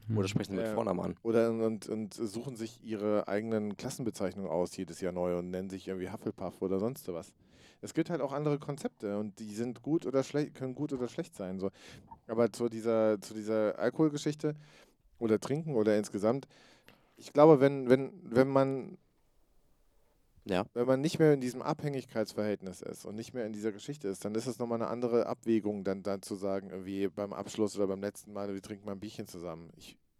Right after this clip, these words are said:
Speaker 3: ich selber von meiner Person würde gerne mit, mit irgendwelchen SchülerInnen, die Alkohol trinken dürfen und das auch wollen, auch, äh, ich würde auch anstoßen, gar kein Problem.
Speaker 1: Mhm.
Speaker 3: Aber ich würde mich zum Beispiel nicht besaufen.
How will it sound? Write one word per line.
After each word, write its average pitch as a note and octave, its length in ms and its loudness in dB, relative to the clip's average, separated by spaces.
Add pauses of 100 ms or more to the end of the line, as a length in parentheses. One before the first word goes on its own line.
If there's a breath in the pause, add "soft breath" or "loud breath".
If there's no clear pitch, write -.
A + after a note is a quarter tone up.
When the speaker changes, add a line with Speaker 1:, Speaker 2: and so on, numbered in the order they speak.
(400)
Speaker 3:
ich A#2 200 -12
selber C3 360 4
von A2+ 180 -8
meiner B2 220 -2
Person C3 640 -2
würde A#2 300 2 (140)
gerne B2 280 -4
mit, A#2 160 -4 (120)
mit A2+ 180 -14 (260)
irgendwelchen A2 360 -6
SchülerInnen, A#2+ 640 -4
die G#2+ 300 -4
Alkohol G#2 380 -4
trinken F#2+ 340 -20
dürfen C3 360 -6
und G#2+ 200 -10
das G2 140 -10
auch E2+ 140 -10 (240)
wollen, A2+ 300 -2
auch, G2 220 -8 (100)
äh, G2+ 120 -6
ich F#2 160 -10
würde A2+ 160 4
auch G2+ 80 -4
anstoßen, G#2 540 -8 (180)
gar A2 120 -4
kein A2+ 160 -4
Problem. G#2 400 -6 (360 soft breath)
Speaker 1:
Mhm. G#2 200 -2 (260 soft breath)
Speaker 3:
Aber G2+ 160 -6
ich F#2+ 120 -4
würde A2+ 160 0
mich A#2 140 -6
zum G#2 120 -10
Beispiel G#2+ 260 0
nicht G#2 160 -10
besaufen. F#2+ 520 2